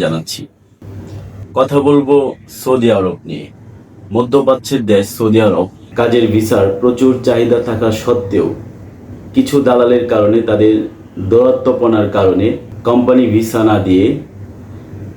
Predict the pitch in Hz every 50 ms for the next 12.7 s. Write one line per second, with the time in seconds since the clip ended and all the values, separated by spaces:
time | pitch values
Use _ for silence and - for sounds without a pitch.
0 | - - - - - - - - 117 113 110 120 120 113 - 131 120 117 - -
1 | 123 123 123 120 120 107 - 117 113 113 110 113 110 104 92 - - - - -
2 | - - - - - 95 101 107 - - 110 107 104 104 107 110 107 107 98 104
3 | 104 98 - - 127 131 143 - - - - - 98 98 120 123 120 107 117 123
4 | - 135 131 - 135 131 127 120 - 120 120 117 107 - 117 110 107 110 110 107
5 | 107 110 107 104 101 110 107 104 104 101 - - 98 95 95 101 - - - -
6 | - - - - - - - - - 107 123 123 120 117 135 147 143 135 135 131
7 | 123 - - 123 113 113 117 117 113 - 113 113 104 104 104 110 113 113 110 113
8 | 107 107 101 101 101 104 110 107 117 135 143 - - - - 123 123 127 123 123
9 | 120 - - 117 113 131 135 131 - - - - - - - - - - - -
10 | - - 107 107 120 120 120 117 113 123 127 127 127 120 131 123 120 - 127 110
11 | 101 117 113 117 117 120 123 131 135 - - - - 104 110 123 127 123 120 117
12 | - - 139 139 143 147 147 147 135 - - - 123 127